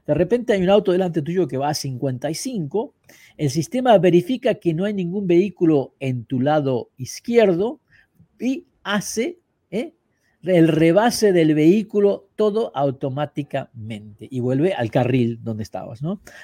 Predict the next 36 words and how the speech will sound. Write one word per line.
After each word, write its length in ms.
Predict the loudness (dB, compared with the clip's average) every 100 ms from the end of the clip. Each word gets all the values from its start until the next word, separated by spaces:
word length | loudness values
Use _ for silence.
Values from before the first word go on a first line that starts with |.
| _
Que 160 | 2
te 140 | 4 2
digo, 380 | 4 4 4 0
estamos, 460 | -10 -2 -2 -2 -6 -6
eso 160 | -4 -2
está 180 | -2
muy 160 | -2 -4
cerca 380 | -2 -2 -2 -2
ya 160 | -2
de 40 | -2
lo 80 | -4
que 60 |
es 140 | -6 -8
un 100 | -6
vehículo 340 | -6 -4 -8
totalmente 540 | -6 -8 -8 -8 -10
autónomo. 500 | -12 -12 -16 -16 -18 -20 -20 -20 -20 _
El 180 | 0 2
lujo, 300 | 2 2 0
por 160 | 0 -4
supuesto, 520 | -4 0 -2 0 0
ya 320 | 2 2 0
esto, 240 | -2 -8
o 40 | -10
sea, 120 | -6 -6
es, 220 | -8 -8
es, 280 | -14 -16 -14
es, 280 | -18 -18 _ _ -20 _ _ -14
son 240 | -6 -2
autos 320 | -4 -4 -10
de, 160 | -10 -10
de, 80 | -12
de, 580 | -12 -14 -16 -20 -14
de 120 | -6 0
alto 320 | 0 0 -2
lujo, 360 | -2 -4 -10